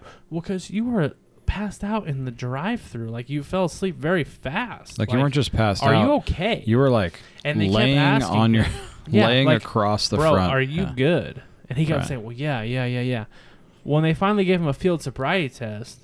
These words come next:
Speaker 1: it was okay. And then they gave him the breathalyzer. After they gave him the breathalyzer, they realized this man is severely intoxicated.
Speaker 2: Mm-hmm.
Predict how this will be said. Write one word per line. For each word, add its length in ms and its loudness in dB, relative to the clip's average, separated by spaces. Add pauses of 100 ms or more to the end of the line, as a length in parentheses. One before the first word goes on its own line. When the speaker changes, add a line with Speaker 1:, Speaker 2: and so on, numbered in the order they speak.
Speaker 1:
it 80 -4
was 240 0
okay. 640 -6 (680)
And 80 -8
then 120 -4
they 100 -4
gave 140 -2
him 40 -6
the 60 -6
breathalyzer. 640 -6
After 300 -2
they 80 -2
gave 120 -2
him 40 -4
the 60 -2
breathalyzer, 500 0
they 100 -2
realized 380 0
this 160 -2
man 240 -2
is 140 -4
severely 800 -2
intoxicated. 880 -4
Speaker 2:
Mm-hmm. 340 0